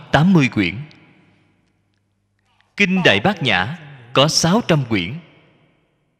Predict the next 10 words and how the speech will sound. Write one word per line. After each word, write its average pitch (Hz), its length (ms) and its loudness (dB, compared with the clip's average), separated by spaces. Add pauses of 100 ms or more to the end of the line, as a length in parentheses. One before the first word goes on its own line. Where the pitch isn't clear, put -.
(2750)
Bên 151 300 2
trong 139 280 4
câu 135 400 4
lặp 113 220 0
lại 104 280 -4 (2500)
hơn 170 480 0
cả 110 460 -2
một 135 280 -2
ngàn 110 280 -2
lần, 98 260 -8